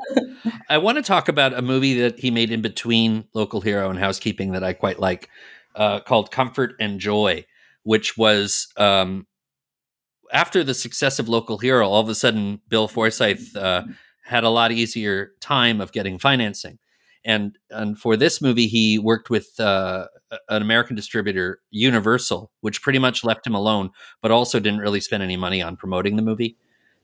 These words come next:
Speaker 2: Uh, it was not nearly the success that Local Hero was, but it is also, uh, key to understanding Forsyth's sense of humor. He, uh, d-, uh, came up with the tagline for this movie. He wanted it to be promoted as a serious comedy.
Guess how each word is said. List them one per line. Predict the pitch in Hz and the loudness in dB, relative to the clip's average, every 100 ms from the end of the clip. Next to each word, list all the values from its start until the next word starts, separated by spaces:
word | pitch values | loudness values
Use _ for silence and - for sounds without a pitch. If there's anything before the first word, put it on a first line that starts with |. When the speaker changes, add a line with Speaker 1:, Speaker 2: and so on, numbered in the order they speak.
| - | 2
Speaker 2:
Uh, | 101 98 - - | 4 4 2 -4
it | 117 | 0
was | 117 107 | 0 0
not | 117 120 123 - - - | 2 2 2 0 -12 -2
nearly | 113 120 113 107 | 2 2 2 0
the | 98 | -2
success | 101 - - - 95 90 - | -8 -8 -6 0 0 0 -6
that | - 98 101 | -4 -2 0
Local | 98 98 | -2 -2
Hero | 87 101 98 | -2 2 2
was, | 92 87 - - _ _ _ - | 2 0 -4 -8 _ _ _ -2
but | 135 | 2
it | 147 156 _ | 2 -2 _
is | 147 143 135 | 0 0 0
also, | - 147 156 - 147 135 | 0 -2 0 0 2 2
uh, | - 113 110 110 | 2 2 2 0
key | - 135 127 | -4 0 0
to | 113 | 2
understanding | 107 107 - 110 107 107 | 0 -2 -2 0 2 0
Forsyth's | 101 107 - 98 92 - - _ | 0 -2 0 -2 -2 -4 -8 _
sense | - 107 90 | -2 0 0
of | 95 | -4
humor. | - 101 90 - - - | -2 2 0 -2 -14 -20
He, | - - 165 170 151 | -14 -2 2 2 2
uh, | 127 | 0
d-, | 113 120 - | 0 -2 -4
uh, | 123 117 107 | -4 0 0
came | - 120 | 0 -2
up | 123 | -2
with | 107 | -2
the | 113 | -4
tagline | 123 120 120 117 104 | 0 0 0 -2 -4
for | 117 | -6
this | 101 - | -8 -6
movie. | 107 101 | -6 -4
He | 98 | -2
wanted | 120 123 123 104 | 0 2 2 0
it | 104 | -4
to | 107 | -6
be | 107 98 | -4 -4
promoted | - 107 107 104 | -2 2 4 4
as | 98 95 101 | 2 0 0
a | 95 | -2
serious | - - 135 131 127 - | -2 2 4 6 4 2
comedy. | - 113 104 95 | -2 0 0 -4